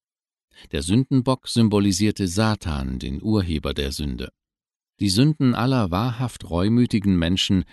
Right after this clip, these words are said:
werden am Ende auf ihn übertragen. Wenn der Hohepriester durch das Blut des Sündopfers die Sünden aus dem Heiligtum entfernte, legte er sie auf den Sündenbock. Wenn Christus durch sein eigenes Blut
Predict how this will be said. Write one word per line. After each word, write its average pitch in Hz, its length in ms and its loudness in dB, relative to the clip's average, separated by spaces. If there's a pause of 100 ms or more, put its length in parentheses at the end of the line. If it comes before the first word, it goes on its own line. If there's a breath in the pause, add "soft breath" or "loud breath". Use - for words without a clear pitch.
(120 loud breath)
werden 95 360 0
am 82 120 -4
Ende 98 360 -2
auf - 260 -6
ihn 107 300 0
übertragen. 69 760 -8 (800)
Wenn 117 180 2
der 143 180 2
Hohepriester 117 720 2
durch 87 200 -2
das - 160 -6
Blut 110 380 -2
des - 180 -4
Sündopfers 104 680 -2 (240 soft breath)
die 95 80 2
Sünden 98 400 0
aus 82 160 -6
dem 85 220 -4
Heiligtum 95 520 -4
entfernte, 104 640 -2 (400)
legte 135 420 0
er 117 180 -2
sie 110 240 -2
auf 104 180 -4
den 104 220 0
Sündenbock. 98 760 -4 (1000)
Wenn 98 260 4
Christus - 560 -2
durch 104 220 0
sein 92 200 0
eigenes 127 540 -2
Blut 82 540 -6